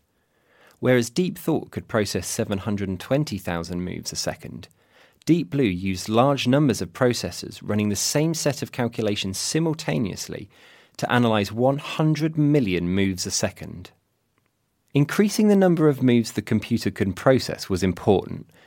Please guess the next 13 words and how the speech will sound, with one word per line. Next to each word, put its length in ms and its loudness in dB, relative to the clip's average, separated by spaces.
because 260 0
chess 280 0
computers 540 0
have 120 -10
traditionally 540 2
used 380 2
what 200 -2
are 40 4
known 200 4
as 120 -2
brute 420 2
force 460 2
techniques. 800 -2